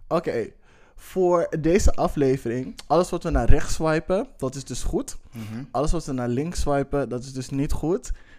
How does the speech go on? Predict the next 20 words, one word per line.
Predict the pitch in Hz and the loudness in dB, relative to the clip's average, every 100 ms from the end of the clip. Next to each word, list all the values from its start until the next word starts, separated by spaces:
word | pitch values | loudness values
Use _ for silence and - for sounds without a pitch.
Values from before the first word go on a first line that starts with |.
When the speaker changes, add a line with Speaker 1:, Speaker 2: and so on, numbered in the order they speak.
| - | -6
Speaker 1:
Maar | 127 123 | -4 2
deze | 131 165 170 | 2 2 0
krijgt | 147 143 | -2 -2
wel | 131 131 - | 0 -2 -2
echt | 127 139 | -6 -4
weer | 156 139 | -2 0
die | 139 | -2
super | 160 - 156 | -2 -2 -2
swipe, | - 139 135 131 - | -2 0 0 0 -2
hoor. | 123 | 2
Speaker 2:
Super | 151 139 131 | 2 2 -2
swipe. | - 123 110 101 - | -2 -2 -2 -2 0
Speaker 1:
Hey, | 156 156 147 | 4 6 6
dat | 135 143 | 4 2
is | 139 | 2
die | 143 | 0
swipe | - 135 147 147 - | 2 4 4 2 2
up. | 156 233 - | 4 4 0
Speaker 2:
<laughs> | - | -4
Eh, | 107 92 | -2 -2